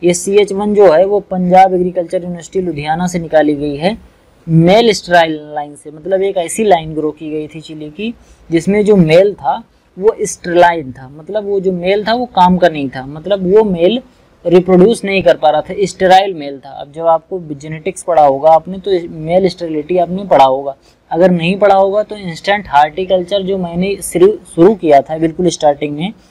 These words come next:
fruit वाला जब क्रॉप पढ़ा रहे थे, तो उसमें male sterility, self incompatibility,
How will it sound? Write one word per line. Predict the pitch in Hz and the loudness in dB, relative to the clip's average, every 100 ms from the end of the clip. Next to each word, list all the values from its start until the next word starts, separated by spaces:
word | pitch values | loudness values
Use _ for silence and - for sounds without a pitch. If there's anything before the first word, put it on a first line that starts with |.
| _ _ - | _ _ -8
fruit | - 196 185 | 0 2 4
वाला | 160 156 | 4 4
जब | 151 151 | 0 -4
क्रॉप | - 160 151 | -4 -2 -2
पढ़ा | 151 139 | -2 -2
रहे | 147 | -2
थे, | 147 190 233 _ _ _ - | -6 -10 -12 _ _ _ -4
तो | |
उसमें | 180 190 220 | -4 -4 -2
male | 185 170 208 214 | 0 2 4 2
sterility, | 190 190 180 175 156 208 214 202 | 0 -2 0 0 0 0 0 -2
self | - 190 190 196 | -2 0 2 0
incompatibility, | 175 170 170 160 160 165 175 180 208 208 202 | -4 -4 -8 -6 -4 0 0 0 -2 -2 -4